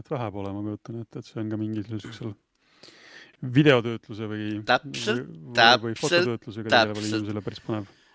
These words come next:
Speaker 2: Et, äh, seda ma tegelikult tahtsingi hiljem lisada, et, äh, see sobib väga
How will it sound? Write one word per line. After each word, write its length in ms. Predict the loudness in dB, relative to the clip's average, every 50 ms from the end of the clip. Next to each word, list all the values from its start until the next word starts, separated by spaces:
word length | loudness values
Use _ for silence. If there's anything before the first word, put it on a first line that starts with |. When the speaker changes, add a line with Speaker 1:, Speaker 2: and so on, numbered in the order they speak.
| _ -4 -2
Speaker 2:
Et, 280 | -2 -2 _ 0 2 2
äh, 80 | 2 2 0
seda 240 | -2 0 0 0 2
ma 140 | 4 4 2 2
tegelikult 320 | 0 -2 -4 -4 -6 -4 -4
tahtsingi 460 | -4 -4 -2 -4 -4 -4 -4 -4 -2 -2 -2 -2 -4 -4 -6 -6 -8 -6 -4
hiljem 280 | -2 0 0 0 0
lisada, 480 | -2 -2 0 0 0 0 -2 0 2 2 2 2 0 -2 -4 _ _ _ _
et, 600 | -4 -2 -2 -2 -2 _ _ _ _ _ -6 -2 0
äh, 540 | 0 2 2 0 0 0 0 -2 -2 -4 -6 _ _ _ _ _ _ _ _ _ -20 -20 -20 -20 _ _
see 460 | -18 -16 -12 -6 -2 0 0 0 0 -2
sobib 500 | -4 -2 -2 -2 -2 -2 -4 -6 -6 _ -14 _ _ -2 2
väga 340 | 2 2 2 2 2 2